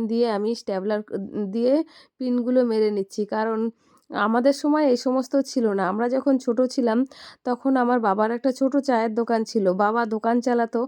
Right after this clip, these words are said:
আর মা সংসারের কাজে নানান রকম কাজে সবসময় ব্যস্ত থাকতো। মা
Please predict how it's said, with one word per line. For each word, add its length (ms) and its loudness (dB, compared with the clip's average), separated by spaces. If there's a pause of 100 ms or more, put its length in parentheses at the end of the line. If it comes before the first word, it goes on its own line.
(320)
আর 240 0
মা 240 2
সংসারের 520 -2
কাজে 280 0
নানান 360 0
রকম 260 -2
কাজে 300 -2
সবসময় 500 -4
ব্যস্ত 280 -2
থাকতো। 380 -4
মা 180 -2